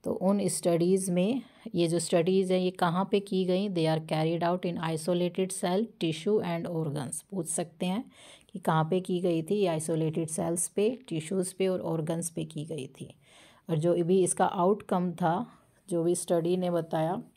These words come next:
तो उसने ये बताया कि इस मैकेनिज़्म को हमने दो भागों में बाँटा,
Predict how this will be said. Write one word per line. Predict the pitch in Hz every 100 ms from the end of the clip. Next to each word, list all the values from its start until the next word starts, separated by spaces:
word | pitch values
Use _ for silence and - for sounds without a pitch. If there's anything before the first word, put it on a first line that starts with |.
| - - - -
तो | -
उसने | 160 185 175 175
ये | 190
बताया | 190 185 165 170 254 -
कि | -
इस | 196 -
मैकेनिज़्म | 175 160 175 185 208 214
को | 196 180 220 - -
हमने | 170 170 170 190 277 - _ _ _ _ _ _ _ _ _ _ _ _ 220
दो | 185 208
भागों | 180 156 156
में | 156
बाँटा, | 160 160 -